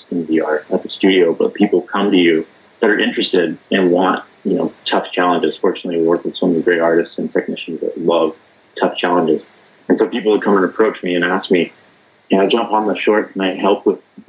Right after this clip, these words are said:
the real-time engine? Can I help with V R? I, I'm interested. I don't know anything." But I didn't know anything either at the time. And so we just all jumped on and learned together.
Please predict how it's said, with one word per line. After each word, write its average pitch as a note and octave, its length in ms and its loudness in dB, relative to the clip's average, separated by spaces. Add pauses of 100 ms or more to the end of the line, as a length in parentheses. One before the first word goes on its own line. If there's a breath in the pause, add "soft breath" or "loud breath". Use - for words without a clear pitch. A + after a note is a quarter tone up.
(140)
the G2+ 60 2
real-time G2 440 2
engine? F2+ 340 0
Can F#2 140 -4
I F2 40 -4
help G#2 200 0
with G2 120 -2
V F#2 140 4
R? F2 240 2
I, E2 180 2 (200)
I'm F#2 100 0
interested. - 400 0
I F#2 80 2
don't F#2+ 180 4
know G2 160 4
anything." F#2 440 0 (260)
But G#2 120 2
I A2+ 100 2
didn't A#2+ 180 2
know G#2+ 120 2
anything G2+ 380 2
either F#2+ 240 4
at - 80 -4
the - 40 -2
time. G2 400 -2
And D#2+ 140 -6
so F#2+ 160 2
we F#2+ 100 2
just F#2+ 160 -2
all F2+ 320 2 (160)
jumped F2+ 280 -2
on F#2+ 180 0
and F2 80 2
learned F2+ 200 4
together. E2+ 300 2